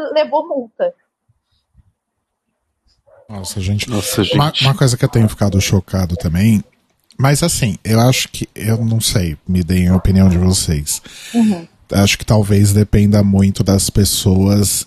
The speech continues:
Speaker 2: e, ai, não é bom senso que eu tô querendo dizer, do cuidado, vai. Enfim,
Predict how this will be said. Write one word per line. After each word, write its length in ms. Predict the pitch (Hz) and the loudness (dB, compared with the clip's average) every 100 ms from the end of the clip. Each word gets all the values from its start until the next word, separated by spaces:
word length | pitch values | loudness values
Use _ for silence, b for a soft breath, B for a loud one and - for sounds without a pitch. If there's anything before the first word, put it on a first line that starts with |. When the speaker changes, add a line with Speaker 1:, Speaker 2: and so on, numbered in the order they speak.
| - | -6
Speaker 2:
e, 760 | 107 98 98 98 95 92 92 87 87 _ _ _ _ _ _ _ _ _ _ | -2 0 0 0 2 2 0 -2 -8 _ _ _ _ _ _ _ _ _ _
ai, 260 | - 113 110 | 0 2 4
não 320 | 101 101 110 | 2 4 4
é 100 | 143 | 4
bom 280 | - 113 101 | 2 0 0
senso 600 | - - 92 87 - 95 | -2 0 0 0 -2 -2
que 80 | 90 | -2
eu 40 | |
tô 120 | - | -4
querendo 260 | 87 92 87 | -2 -2 -2
dizer, 380 | 85 85 87 82 B B B B B B - | -4 -2 -2 -4 B B B B B B -10
do 240 | 104 127 | -2 0
cuidado, 680 | - 143 127 104 92 78 82 | 2 2 2 0 -2 -2 -6
vai. 360 | 82 101 85 82 - - | -2 -2 -2 -6 -14 0
Enfim, 380 | 156 185 117 | 2 4 0